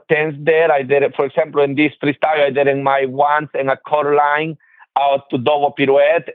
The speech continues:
and to a double pirouette. Uh, all my line, the changes are in a quarter line. Uh, and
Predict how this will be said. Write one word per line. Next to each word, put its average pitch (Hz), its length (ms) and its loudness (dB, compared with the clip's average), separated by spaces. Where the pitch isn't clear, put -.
and 165 300 -2
to 147 80 0
a 139 80 2
double 139 340 0
pirouette. 143 480 2
Uh, 143 220 4
all 156 160 0
my 151 140 -2
line, 143 300 -2
the 139 80 0
changes 139 440 -2
are 135 140 0
in 131 120 -2
a 127 80 -2
quarter 147 400 -2
line. 147 560 0
Uh, 135 600 2
and 151 160 0